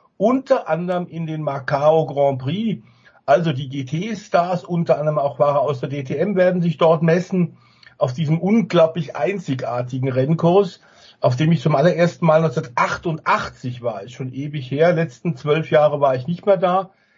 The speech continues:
Jetzt also wieder. Und auch die Formel drei Elite der Welt wird dort wieder ein Rennen fahren. Also es bleibt, äh, gibt eine Menge Gründe, warum man sich das mal antun kann. Und Eddie hat sicherlich ja auch, äh, von Macau und den Motorradrennen dort schon gehört. Da musst du ja einen,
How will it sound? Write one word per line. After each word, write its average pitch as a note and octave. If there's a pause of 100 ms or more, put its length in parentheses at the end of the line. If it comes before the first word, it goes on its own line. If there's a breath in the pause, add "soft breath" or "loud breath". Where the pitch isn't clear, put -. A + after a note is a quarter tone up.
Jetzt D3+
also C3+
wieder. E3
Und E3+
auch E3
die F3+
Formel E3
drei D3+
Elite D3+
der B2
Welt C3
wird -
dort C3
wieder C3+
ein C#3
Rennen B2
fahren. G2+ (500 soft breath)
Also D3+
es B2+
bleibt, -
äh, D3+
gibt E3+
eine E3+
Menge D#3+
Gründe, F3+
warum D#3+
man E3 (220 loud breath)
sich -
das -
mal D3
antun G#3
kann. G3 (400 soft breath)
Und E3
Eddie F3
hat E3+
sicherlich F3
ja D3+
auch, D#3+
äh, D3+
von D3+
Macau D3
und C#3+
den D3+
Motorradrennen C3
dort B2+
schon C3+
gehört. C#3
Da D#3+
musst F3+
du F3+
ja D#3
einen, D#3